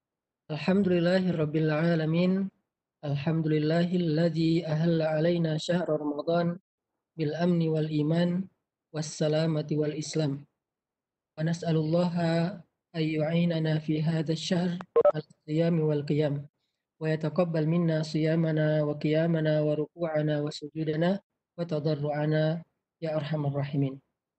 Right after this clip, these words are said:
Allahumma salli wa sallim wa barik ala sayyidina wa habibina wa nabiyyina wa azimina Muhammad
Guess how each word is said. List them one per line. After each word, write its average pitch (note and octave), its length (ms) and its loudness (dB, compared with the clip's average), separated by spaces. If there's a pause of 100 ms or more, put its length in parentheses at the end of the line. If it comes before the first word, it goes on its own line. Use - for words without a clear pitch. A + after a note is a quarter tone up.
(300)
Allahumma F3 400 0
salli F3 320 0
wa F3+ 160 2
sallim F3+ 400 0
wa D#3+ 80 0
barik E3+ 320 0
ala D#3+ 240 0
sayyidina E3 680 0
wa D#3 40 -4
habibina E3+ 800 0
wa D#3 80 -4
nabiyyina D#3+ 800 0
wa D3+ 160 -4
azimina E3 480 0
Muhammad F3 480 -2